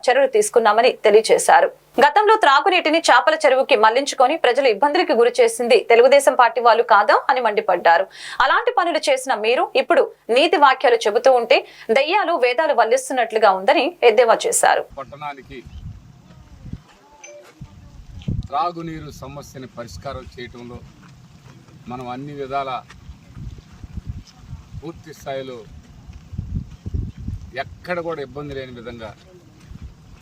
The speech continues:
Speaker 2: వినుకొండ పట్టణ ప్రజలకి మరి మంచినీటి సౌకర్యాన్ని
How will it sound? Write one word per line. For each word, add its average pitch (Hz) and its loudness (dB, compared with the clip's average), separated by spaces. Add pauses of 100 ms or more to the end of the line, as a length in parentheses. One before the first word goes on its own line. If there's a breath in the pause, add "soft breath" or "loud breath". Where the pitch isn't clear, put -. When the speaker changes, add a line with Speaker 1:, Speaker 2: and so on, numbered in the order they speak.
(460)
Speaker 2:
వినుకొండ 139 -16 (160)
పట్టణ 127 -16
ప్రజలకి 120 -18 (1700)
మరి 110 -14 (340)
మంచినీటి 135 -16 (100)
సౌకర్యాన్ని 120 -12